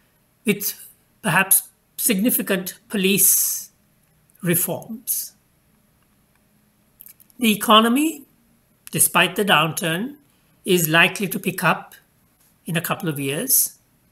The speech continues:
Climate change will likely exacerbate, given the unwillingness of nations to act and act in a timely way. And it is more likely than not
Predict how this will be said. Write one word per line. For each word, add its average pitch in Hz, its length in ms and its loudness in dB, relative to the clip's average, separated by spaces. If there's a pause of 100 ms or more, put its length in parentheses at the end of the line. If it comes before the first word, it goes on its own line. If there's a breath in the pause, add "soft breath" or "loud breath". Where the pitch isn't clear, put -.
(1300 soft breath)
Climate 269 500 2
change - 640 -10 (320)
will 160 220 -4
likely 156 480 -4
exacerbate, - 960 -4 (340)
given 165 300 -2
the 156 100 0
unwillingness 185 720 0
of - 400 -8
nations 160 600 -2
to 160 160 -8
act - 400 -8
and 139 400 -10
act - 320 -6
in 160 80 -8
a 135 40 -10
timely 143 460 -4
way. 135 380 -8 (1120 loud breath)
And 196 120 2
it 202 140 0
is 202 120 2
more 233 220 2
likely 220 460 2
than 170 260 -2
not 185 400 -4